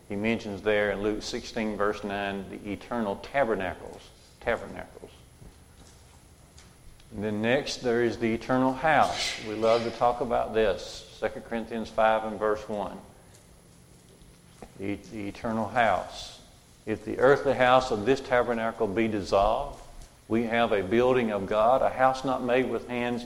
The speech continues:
eternal in the heavens." Very comforting passage there. Second Corinthians five, verse one, the eternal house.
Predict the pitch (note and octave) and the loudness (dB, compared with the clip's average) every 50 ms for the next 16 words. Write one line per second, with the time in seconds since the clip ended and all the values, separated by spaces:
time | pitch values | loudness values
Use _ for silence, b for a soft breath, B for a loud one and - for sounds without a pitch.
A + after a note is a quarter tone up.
0 | - A2 G#2+ G2+ - - - C3+ C#3 C#3+ C#3+ C#3 C#3 C#3 C#3+ C#3 C#3 - - - | -10 -10 -10 -10 -10 -8 -6 -6 -4 -4 -4 -2 -2 -2 -4 -6 -8 -10 -16 -20
1 | - - - - - - - - - - - - - A2+ A2 A2 G#2+ A2 G#2+ G2 | -20 -20 -20 -20 -20 -20 -20 -20 -20 -20 -20 -14 -10 -6 -6 -6 -6 -6 -4 0
2 | A2 G2+ F#2+ E2+ - - - D#2+ - - - - - - - - - - - - | 2 2 2 0 -4 -12 -16 -18 -18 -18 -18 -18 -18 -18 -20 -20 -20 -20 -20 -20
3 | - _ - - - - - - - - - - G#2+ G2+ G2+ F#2+ - - A#2+ A2+ | -20 _ -20 -20 -20 -20 -20 -20 -20 -20 -14 -8 -8 -6 -6 -8 -6 -6 -6 -6
4 | G#2+ - G2+ G#2 G#2 G2+ - - G#2+ G#2 G#2 - - G#2+ G2+ - - G2+ G2 G2 | -4 -6 -6 -6 -8 -6 -2 -2 0 0 -2 -4 -8 -10 -12 -12 -6 -2 0 0
5 | F#2+ F2+ - - - - B2+ A#2 - C3 G#2+ - B2+ A#2+ A#2 A#2 A2 - - A#2+ | 0 0 -2 -6 -4 -2 -2 0 -2 -2 -6 -4 -4 -4 -4 -4 -6 -2 2 4
6 | A#2 A2+ A2 A2 A2 A2 G#2 - - A#2 A2 G#2 G#2 G2+ F#2+ F#2+ G2+ G2 F#2+ - | 4 4 4 2 2 0 0 0 -4 -4 -4 -4 -4 -4 -6 -6 -8 -8 -8 -6
7 | - A2 G#2 G2+ F#2+ F2+ F#2 - A2 G2+ F#2 F2+ F#2+ - - - - - - | -4 -4 -2 -2 -4 -4 -2 -2 0 0 0 0 -2 -4 -8 -10 -10 -12 -14